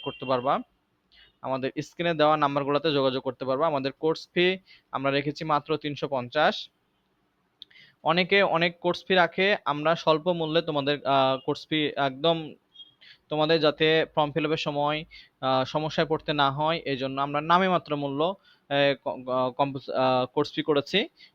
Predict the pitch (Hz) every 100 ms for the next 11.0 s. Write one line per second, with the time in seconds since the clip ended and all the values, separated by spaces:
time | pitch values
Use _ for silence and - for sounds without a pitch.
0 | - 202 269 - 131 - _ - - 156
1 | 160 170 147 151 147 151 147 143 139 139
2 | 143 143 139 143 - 156 160 170 196 -
3 | _ _ - 147 165 175 185 - - 156
4 | 180 - 175 165 170 160 180 - 160 160
5 | 175 175 170 156 143 - 175 - 156 143
6 | 135 135 147 151 139 147 156 - 160 139
7 | 127 147 147 - 170 170 160 139 107 _
8 | - _ - 156 175 202 - 175 170 160
9 | 156 - 139 123 151 147 175 156 143 147
10 | - 165 165 151 - - 165 147 143